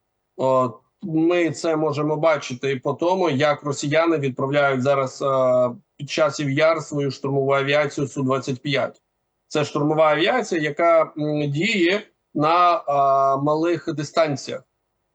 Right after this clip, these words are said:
Тобто збити штурмовик, е, Су двадцять п'ять для комплексу малого або середнього радіусу дії — це невелика проблема.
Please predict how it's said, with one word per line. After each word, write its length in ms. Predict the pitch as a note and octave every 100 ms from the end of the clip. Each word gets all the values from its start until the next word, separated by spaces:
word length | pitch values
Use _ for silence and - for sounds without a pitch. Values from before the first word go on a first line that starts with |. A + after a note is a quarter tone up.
| _
Тобто 380 | C#3 C3+ D#3+ C3+
збити 480 | B2+ C3 G3 G3
штурмовик, 720 | D#3 - E3+ D#3+ D#3 F3 E3+ F3
е, 220 | D#3 D3+
Су 180 | - E3
двадцять 420 | D#3 D3 D#3+ D3
п'ять 400 | D#3+ E3 F3+ G#3+
для 640 | E3 C3 C#3+ D3 D3 D3
комплексу 540 | C#3+ E3+ D3+ D3 - D3
малого 420 | C#3+ D#3 C#3+ C#3+
або 200 | C3 C3+
середнього 460 | - D3 C#3 C3+
радіусу 520 | C#3 C3+ C#3 C3+ - C#3
дії — 540 | C3 D3+ E3 F3 G#3+ _ _ _
це 320 | - E3 D#3
невелика 580 | D3+ D3+ D#3+ D3+ B2+ C3+
проблема. 580 | C#3 E3 F3+ C#3 A2+